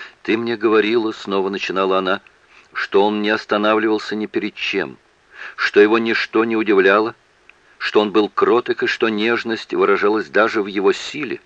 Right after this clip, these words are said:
что он был для тебя и сестра, и брат, и что он заботился о тебе, как может заботиться только нежная мать?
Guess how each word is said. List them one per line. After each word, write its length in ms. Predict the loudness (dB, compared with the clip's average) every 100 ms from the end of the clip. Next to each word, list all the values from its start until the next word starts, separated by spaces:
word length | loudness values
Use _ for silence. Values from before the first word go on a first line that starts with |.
| _ _ _ _ _ _ -20 -12
что 420 | -8 -2 2 2 0
он 200 | -4 0
был 220 | -4 -2
для 160 | -6
тебя 380 | -6 -2 0 0
и 160 | -2 -12
сестра, 580 | -12 -12 -10 -8 -4 -2
и 120 | -4
брат, 520 | -6 -4 -4 -6 -14 _ _ _ _ _ -10
и 100 | -6
что 320 | -6 -4 -2
он 280 | -2 -6 -12 -16
заботился 800 | -12 -10 -4 -4 -4 -6 -6 -6
о 40 |
тебе, 300 | -6 -4 -4
как 200 | -2 -6
может 260 | -6 -6 -6
заботиться 540 | -4 -4 -4 -6 -10
только 300 | -6 -6 -6
нежная 440 | -8 -6 -6 -8 -6
мать? 220 | -4 -6